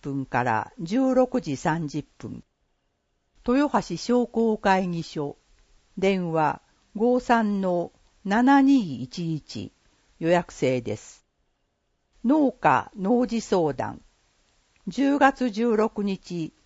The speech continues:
月曜、十三時三十分から十五時三十分。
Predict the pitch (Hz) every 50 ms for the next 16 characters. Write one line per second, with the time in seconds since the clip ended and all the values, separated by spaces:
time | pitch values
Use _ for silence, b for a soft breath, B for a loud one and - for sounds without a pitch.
0 | _ _ - 170 175 170 - - 196 196 190 170 156 127 110 107 - - _ _
1 | _ _ _ _ _ _ 190 190 247 269 269 - - 285 262 240 196 - 156 147
2 | - - 196 196 208 214 170 196 196 - _ _ - 143 135 135 127 - - 117
3 | 117 120 113 113 - - - 196 170 196 262 262 240 233 208 160 139 - 135 127
4 | 123 - - 170 165 180 165 147 156 147 - _ _ - 117 67 57 -